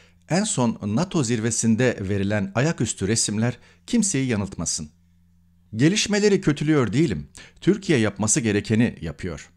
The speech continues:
Yanıltmasın derken kastım, bunun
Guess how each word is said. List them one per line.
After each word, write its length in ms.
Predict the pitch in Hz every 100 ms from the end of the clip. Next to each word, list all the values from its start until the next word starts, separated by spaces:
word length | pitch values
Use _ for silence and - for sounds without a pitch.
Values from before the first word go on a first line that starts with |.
| _ _ _ _ _ _
Yanıltmasın 880 | - 117 180 220 - 151 - 120 87
derken 420 | 104 101 - 104 90
kastım, 580 | - 107 - 127 220 - _ _ _
bunun 420 | 113 151 190 190